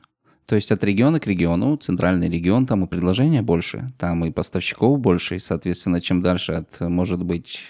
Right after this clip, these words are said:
центрального региона, наверное, отсюда и идет эта зависимость внешнего вида от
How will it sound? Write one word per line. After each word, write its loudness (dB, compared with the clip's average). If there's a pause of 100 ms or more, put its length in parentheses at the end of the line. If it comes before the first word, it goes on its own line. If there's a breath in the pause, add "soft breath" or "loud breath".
(120)
центрального 0
региона, 2 (600 soft breath)
наверное, 0
отсюда -6
и -2
идет 0
эта -4
зависимость 0
внешнего 2
вида 2
от 0